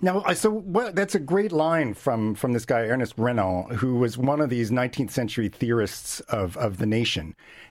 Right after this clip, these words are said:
And, you know, the nation, arguably, in, in the words of him, John Stuart Mill, another great nineteenth century theorist, Benedict Anderson, a twentieth century theorist, who saw nations as social constructs. And in the nineteenth century, they're just sort of noticing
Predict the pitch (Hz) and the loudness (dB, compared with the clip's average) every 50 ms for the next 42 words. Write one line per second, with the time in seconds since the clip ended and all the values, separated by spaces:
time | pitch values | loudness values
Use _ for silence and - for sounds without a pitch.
0 | _ - - 147 151 156 160 156 156 151 - - - - - 175 160 156 151 147 | _ -6 -2 0 2 2 2 2 0 -2 -2 -8 -12 -8 -4 0 0 2 2 0
1 | 139 143 - - _ - 90 - - 156 156 165 175 226 233 - - 247 185 151 | -2 -6 -10 -16 _ -16 -6 -2 0 0 2 2 2 0 0 0 0 2 2 2
2 | 131 120 120 113 113 113 - - _ - - 139 165 190 185 185 165 117 117 120 | 2 0 0 0 -2 -4 -6 -12 _ -2 0 0 0 2 0 -2 -2 0 0 0
3 | 117 117 117 107 110 113 117 117 104 107 120 123 127 131 107 117 98 - - - | 2 2 0 2 2 2 2 2 0 0 0 0 0 0 -2 -4 -4 -6 -2 -2
4 | 151 165 175 180 165 151 113 143 147 139 143 135 - - 131 117 110 123 147 165 | 0 0 2 2 0 0 0 0 0 0 0 -2 -4 -2 0 0 2 2 0 2
5 | 180 165 139 143 147 151 147 117 151 147 147 143 143 135 143 143 143 139 - 143 | 2 2 2 2 0 0 0 0 -2 -2 -2 -2 -2 -2 -2 -2 -2 -2 -2 -4
6 | 139 - 147 131 - 139 139 139 131 - - - - - - 131 139 139 139 123 | -2 -2 -2 -2 0 0 -2 -2 -4 -6 -12 -20 -20 -4 -2 0 0 0 0 0
7 | 143 139 139 135 135 131 127 - - 139 127 123 107 95 90 - - 135 139 147 | 0 0 0 0 0 -2 -4 -4 -2 -2 0 2 0 0 -2 -4 -2 -2 0 0
8 | 135 113 - 143 123 - 131 123 - 131 120 117 113 110 - - - - - - | 0 0 0 -2 -2 -2 -2 -2 0 0 0 2 0 0 -4 -8 -18 -20 -20 -20
9 | - - - - _ - - 180 170 160 156 - - - - 196 196 220 226 220 | -20 -20 -20 -12 _ -2 0 2 2 2 0 -2 -2 0 0 2 2 2 4 2
10 | 214 175 160 170 156 - 160 143 127 139 127 127 - - 147 127 120 - 139 113 | 2 2 2 0 0 0 -2 -2 0 0 0 -2 0 0 -2 -2 0 -2 -4 -4
11 | - - - 208 214 - - 120 98 92 - 139 131 139 139 139 151 180 208 190 | -2 0 0 0 0 0 -2 -4 -4 0 0 0 0 2 2 2 2 0 0 -2
12 | - 175 - - 143 117 131 135 135 123 147 151 143 165 165 - - 185 151 143 | -2 -2 0 0 -2 0 0 0 0 0 -2 -2 -2 -4 -4 -2 -2 -2 0 0
13 | 123 123 127 139 147 147 160 180 185 175 - - - 110 101 98 104 104 101 | 2 2 2 2 2 4 2 2 2 0 -2 -2 -2 -2 0 0 0 0 -2